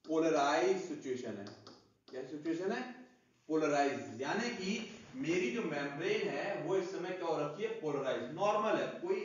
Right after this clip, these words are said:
हरकत नहीं करेगी। बात समझना, ठीक है ना, इस समय यानी कि इसमें polarize हो गई है, कोई हरकत नहीं करेगी।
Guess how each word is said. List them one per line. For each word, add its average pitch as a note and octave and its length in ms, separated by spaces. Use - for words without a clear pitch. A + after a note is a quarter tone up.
हरकत F#3+ 460
नहीं D3+ 280
करेगी। - 440
बात B2+ 300
समझना, B2 560
ठीक C#3 140
है G3 60
ना, - 160
इस - 180
समय F3+ 260
यानी F#3 120
कि F#3 140
इसमें G3 240
polarize D#3 440
हो D3 100
गई C3+ 200
है, A#2+ 180
कोई E3+ 180
हरकत F3 340
नहीं F3 160
करेगी। A2 320